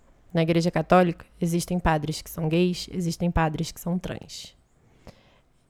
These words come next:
Existem igrejas inteiras que são L G B T. Existem diversos padres que dizem,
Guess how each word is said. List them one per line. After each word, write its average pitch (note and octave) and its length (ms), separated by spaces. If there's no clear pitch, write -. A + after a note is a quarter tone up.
Existem F3+ 400
igrejas G3+ 460
inteiras F3+ 420
que - 80
são F3 160
L E3 100
G E3+ 120
B E3 160
T. E3+ 280
Existem F3+ 420
diversos F3 540
padres E3 760
que F3+ 120
dizem, E3 460